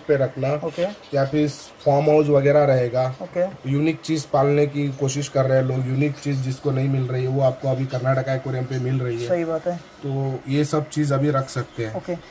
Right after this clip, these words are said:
Speaker 2: ये कितने size तक बढ़ते हैं, Maximum size कैसे
Speaker 1: भाई,
Speaker 2: है ये?
Speaker 1: इनका देखिए, alligator snapping का जो रहता है, वो आपको maximum size आपको eight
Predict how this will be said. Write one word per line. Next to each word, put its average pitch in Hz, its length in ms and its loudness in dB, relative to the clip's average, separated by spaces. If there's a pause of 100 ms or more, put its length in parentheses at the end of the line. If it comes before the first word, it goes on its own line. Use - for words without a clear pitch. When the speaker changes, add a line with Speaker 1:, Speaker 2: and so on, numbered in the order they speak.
(360)
Speaker 2:
ये 285 60 0
कितने 277 380 -2
size 220 280 0
तक 233 100 0
बढ़ते 175 360 4
हैं, 185 80 4
Maximum 170 420 0
size 170 240 -2
कैसे 170 140 -4
Speaker 1:
भाई, 180 140 6
Speaker 2:
है 202 60 0
ये? 175 180 -2
Speaker 1:
इनका 196 240 6
देखिए, 180 340 0
alligator 180 480 2
snapping 185 480 -2
का 190 100 6
जो 175 160 2
रहता 151 300 2
है, 175 80 2
वो 175 140 2
आपको 165 280 2
maximum 160 640 0
size 170 360 2
आपको 170 680 2
eight 170 180 2